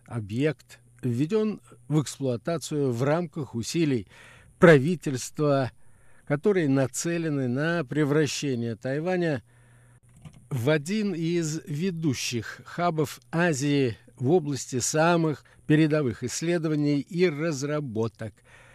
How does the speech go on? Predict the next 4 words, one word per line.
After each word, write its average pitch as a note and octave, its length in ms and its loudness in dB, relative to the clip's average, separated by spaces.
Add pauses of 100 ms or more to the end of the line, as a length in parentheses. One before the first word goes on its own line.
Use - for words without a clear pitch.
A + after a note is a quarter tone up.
(140)
связанных C#3 800 2 (480)
с - 140 -6
возобновляемыми B2+ 1300 0 (180)
энергоресурсами. B2+ 1200 -2